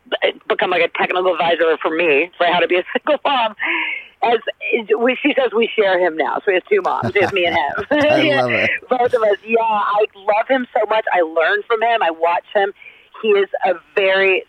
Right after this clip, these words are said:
Speaker 1: special, he's one of those kids that we're gonna watch, like, I don't know, probably change the world,
Speaker 2: Yeah.
Speaker 1: you know?
Speaker 2: Well, I mean, y'all worked so hard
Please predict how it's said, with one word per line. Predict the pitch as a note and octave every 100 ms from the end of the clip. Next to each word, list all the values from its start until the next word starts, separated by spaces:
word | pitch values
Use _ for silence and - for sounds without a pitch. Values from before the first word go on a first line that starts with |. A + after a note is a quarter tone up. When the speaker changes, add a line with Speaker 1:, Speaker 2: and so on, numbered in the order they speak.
| _
Speaker 1:
special, | - F#3+ F3 F#3
he's | G3+ -
one | A3+ A3
of |
those | A3 A3 - -
kids | B3 G3 F3+
that | F#3+ F3
we're | F3+ F3
gonna | F3+
watch, | E3+ F3 D#3+ D#3+ -
like, | D#3+ D3+
I | F3
don't | F3
know, | E3+ D3+
probably | F3 D#3 -
change | E3+ D3+
the | D3
world, | C#3 C3+ B2+ -
Speaker 2:
Yeah. | C#3+ C#3+
Speaker 1:
you | E3
know? | D#3 D3 - - - - -
Speaker 2:
Well, | C3+ C#3 C#3
I | D3+
mean, | E3
y'all | E3 F3+
worked | F#3+ F#3+ D3
so | - F3 D#3+
hard | B2 C3 A2+ G#2